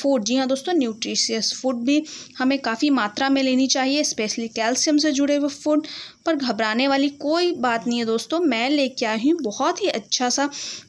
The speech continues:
नेचुरल रेमेडी आँखों, जो आँखों के काले घेरे को बिल्कुल ख़त्म कर देगा। तो चलिए दोस्तों, देखते हैं कि हमें क्या-क्या इंग्रेडिएंट्स की ज़रूरत है।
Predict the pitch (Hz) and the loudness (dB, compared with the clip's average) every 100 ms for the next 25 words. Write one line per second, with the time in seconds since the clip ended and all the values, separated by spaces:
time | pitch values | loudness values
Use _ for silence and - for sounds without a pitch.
0 | - 247 247 247 302 359 - 226 220 226 | 0 2 2 0 2 0 0 -2 0 0
1 | 208 269 - - - - - - 214 294 | 0 0 -2 -8 -20 -20 -12 -8 -6 -4
2 | 285 - 208 208 302 294 320 294 208 240 | -4 -4 -6 -6 -6 -4 -6 -2 -2 0
3 | 262 226 226 226 233 330 320 240 247 247 | -2 -4 -2 -2 -4 -6 -6 -4 -4 -4
4 | 339 302 294 226 202 190 180 175 - - | -4 -4 -4 -2 -4 -6 -8 -12 -14 -20
5 | - _ - 285 302 294 302 339 240 226 | -20 _ -4 -2 0 -2 -2 -4 -4 -4
6 | - 285 285 277 269 285 233 208 - - | -2 -4 -2 0 0 -2 -6 -6 -6 -4
7 | 233 214 202 214 226 233 - 240 196 208 | 0 0 0 -2 -2 -4 -2 -4 -2 -2
8 | 214 233 277 | -2 -4 -4